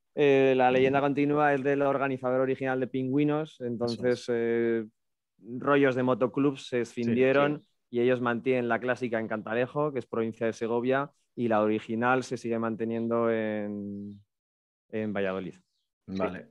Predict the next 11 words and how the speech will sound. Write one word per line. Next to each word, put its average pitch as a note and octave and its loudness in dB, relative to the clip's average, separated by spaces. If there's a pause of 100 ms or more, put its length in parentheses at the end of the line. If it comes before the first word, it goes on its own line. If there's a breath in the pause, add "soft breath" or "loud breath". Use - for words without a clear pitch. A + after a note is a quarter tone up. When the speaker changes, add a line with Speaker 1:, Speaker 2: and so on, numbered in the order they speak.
(280)
Speaker 2:
Y A#2+ 2
este C#3 2
año, F3 0
eh, A2+ 0
nosotros, B2 0 (440)
parte A2 -2
de A2 2
nosotros A2 -2
al A2 -2
menos, A#2 6 (580 soft breath)
eh, G2+ 0